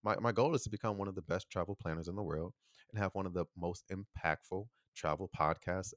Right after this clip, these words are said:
ever created. And I'm gonna do whatever I can to get there. And experiences like these just help me become more, you know, just more equipped and more prepared. So when I walk into an interview, I walk, when I'm launching a business or I'm talking to someone, I'm like, "Hey, I know what I'm talking about, and this is why."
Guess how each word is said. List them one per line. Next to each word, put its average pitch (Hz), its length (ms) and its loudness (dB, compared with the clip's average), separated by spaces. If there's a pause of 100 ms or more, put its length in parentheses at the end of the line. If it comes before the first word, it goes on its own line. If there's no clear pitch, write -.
ever 80 180 -4
created. - 420 -4 (1000)
And 113 80 4
I'm 120 80 2
gonna 160 140 2
do 131 180 2
whatever 98 400 2
I 117 80 2
can 82 280 -4
to - 100 -6
get 381 180 0
there. - 240 -10 (640)
And 113 160 0
experiences 120 480 -2
like 117 160 0
these 104 180 -2
just 101 160 -4
help 95 140 0
me 92 100 -4
become 90 340 -6
more, 85 440 0 (260)
you 220 80 -4
know, 139 240 4 (200)
just 135 140 -6
more 131 160 0
equipped - 500 0
and 101 80 -4
more 107 120 -2
prepared. 104 580 -2
So 98 120 -2
when 90 160 -2
I 87 60 2
walk 110 240 2
into - 140 -8
an 95 60 -4
interview, 95 320 0
I 82 100 4
walk, 104 320 4 (340)
when 90 120 -4
I'm 85 120 -4
launching 110 320 2
a - 20 -6
business 95 400 2
or 82 100 0
I'm 80 80 -2
talking 107 340 0
to 95 60 -6
someone, 92 280 -2
I'm 85 100 -6
like, 80 160 -4
"Hey, 98 260 -2
I 107 80 -2
know 127 140 -2
what 127 80 -2
I'm 104 80 -4
talking 107 300 0
about, 76 100 0
and 80 80 -6
this - 140 -8
is 82 100 -10
why." 82 140 -4